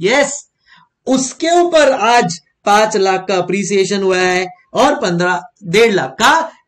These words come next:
dividend receive हुआ है। क्या आप लोग को logically समझ में आया क्या ये चीज? समझ रहे हो? So can I say फोर्थ अगस्त को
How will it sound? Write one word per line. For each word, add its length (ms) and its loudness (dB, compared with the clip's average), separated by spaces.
dividend 600 -2
receive 480 -4
हुआ 380 -2
है। 220 -2
क्या 160 -2
आप 280 -2
लोग 220 -2
को 100 0
logically 600 -2
समझ 360 -6
में 140 -4
आया 400 0
क्या 200 -4
ये 220 0
चीज? 500 -4
समझ 320 -4
रहे 140 2
हो? 420 2
So 140 -2
can 180 -2
I 120 0
say 680 0
फोर्थ 600 0
अगस्त 640 -4
को 220 0